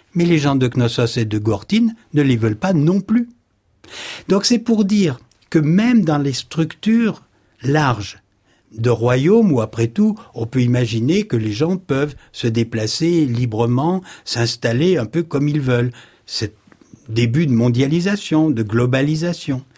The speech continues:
Eh bien, l'attachement à la cité, le, le lien avec sa patrie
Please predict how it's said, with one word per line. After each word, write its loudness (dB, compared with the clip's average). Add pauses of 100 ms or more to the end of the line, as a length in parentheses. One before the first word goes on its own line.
(420)
Eh -4
bien, 2
l'attachement -2 (160)
à -6
la 0
cité, -6 (340)
le, 0
le 2
lien 2
avec -4
sa -4
patrie -4